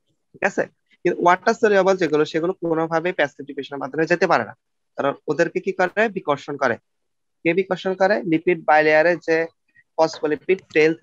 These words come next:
থাকে, লেজটা থাকে, সেটা হচ্ছে তাকে ইয়া করে, repel করে দেয়, অর্থাৎ হচ্ছে বিকর্ষণ করে, যার কারণে সে আসলে যেতে পারে না। সে য-, size যতই ছোট হোক, even hydrogen ion, সেটা ও কিন্তু যেতে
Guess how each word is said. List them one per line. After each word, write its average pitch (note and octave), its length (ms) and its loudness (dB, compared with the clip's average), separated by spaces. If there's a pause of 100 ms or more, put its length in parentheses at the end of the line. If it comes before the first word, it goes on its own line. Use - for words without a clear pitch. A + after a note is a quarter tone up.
থাকে, F3 200 -4 (400)
লেজটা C#3 340 -2
থাকে, F3 180 -2 (140)
সেটা D#3 260 0
হচ্ছে D3+ 200 -6 (100)
তাকে D3 260 -4 (1120)
ইয়া B2+ 220 2
করে, - 140 -2 (140)
repel D#3 340 0
করে C3+ 140 4
দেয়, A#2 200 2
অর্থাৎ - 320 -10
হচ্ছে D3 180 -2 (140)
বিকর্ষণ E3 460 -4
করে, F3 180 2
যার D#3 160 4
কারণে C3 240 0
সে C#3 140 -2
আসলে E3+ 200 -4 (260)
যেতে E3 220 2
পারে B2+ 180 2
না। A#2 140 -2
সে G3+ 140 -6
য-, F3 200 0
size D#3 180 2 (120)
যতই E3+ 340 0
ছোট F#3+ 100 -16 (120)
হোক, B2 100 -10 (120)
even G3 280 -4
hydrogen D3+ 440 -2
ion, A#2+ 180 0 (560)
সেটা D3 320 2 (440)
ও D3 140 -2
কিন্তু E3 340 -8 (160)
যেতে C#3+ 220 2